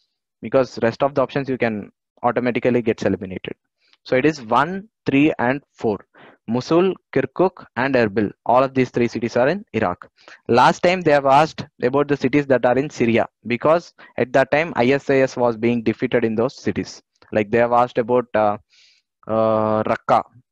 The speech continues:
whether Raqqa city was there in Syria or not, and other cities like Daesh and all. So that is why you have to know each and everything about West Asia. So now we'll see this in, in the form of maps and details. So here it is answered D one, three, and four.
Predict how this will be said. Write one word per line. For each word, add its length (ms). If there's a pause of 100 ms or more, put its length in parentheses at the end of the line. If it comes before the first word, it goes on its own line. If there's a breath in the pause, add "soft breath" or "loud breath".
(280)
whether 300
Raqqa 400
city 180
was 180
there 160
in 220
Syria 400
or 40
not, 280 (400)
and 220
other 400
cities 260
like 140
Daesh 440
and 140
all. 180 (260)
So 160
that 160
is 100
why 80
you 160
have 180
to 180 (420 loud breath)
know 240
each 260
and 140
everything 400
about 200
West 280
Asia. 280 (320)
So 120
now 160
we'll 200
see 260
this 320
in, 100 (500 soft breath)
in 100
the 40
form 240
of 160 (240)
maps 400
and 160
details. 640
So 160
here 200
it 140
is 60
answered 420
D 180
one, 220
three, 160
and 160
four. 180